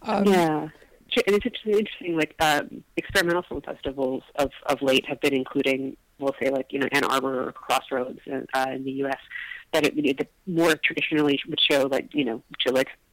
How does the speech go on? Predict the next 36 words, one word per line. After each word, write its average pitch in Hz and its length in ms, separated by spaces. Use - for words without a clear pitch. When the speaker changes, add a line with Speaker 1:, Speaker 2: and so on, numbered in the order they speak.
Speaker 2:
avant-garde, 131 720
you 131 80
know, 123 220
handmade 131 560
cinema 127 260
stuff, 127 220
is 170 140
showing 160 580
more 147 220
and 147 120
more 135 420
of, 139 100
of 143 120
this 135 100
kind 143 120
of 131 80
nonfiction 135 680
film 131 300
stuff - 200
as 135 140
well. 135 380
So 156 60
you 143 120
have, 151 100
like, 147 100
international 147 420
film 120 160
festivals - 400
playing 135 180
these 131 100
films. 131 360
You 151 100
have 139 120
experimental 160 380
film 135 160
festivals 135 360